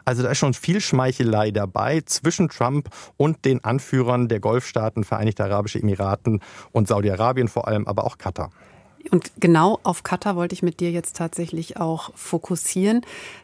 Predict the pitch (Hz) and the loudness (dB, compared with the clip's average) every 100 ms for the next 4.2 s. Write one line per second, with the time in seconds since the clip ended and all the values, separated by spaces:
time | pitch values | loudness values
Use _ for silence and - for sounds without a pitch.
0 | _ 170 - 185 175 170 170 175 170 156 | _ -2 0 0 2 2 2 2 2 0
1 | 160 170 170 175 202 185 180 185 180 - | -2 -2 -2 0 -2 -2 -4 -6 -6 -4
2 | 185 170 165 - 175 - 165 165 - 165 | -2 -2 -4 0 2 2 2 0 0 -4
3 | 160 165 160 170 160 - 165 156 165 160 | -2 -4 -4 -6 -6 -2 -2 0 2 4
4 | 156 | 4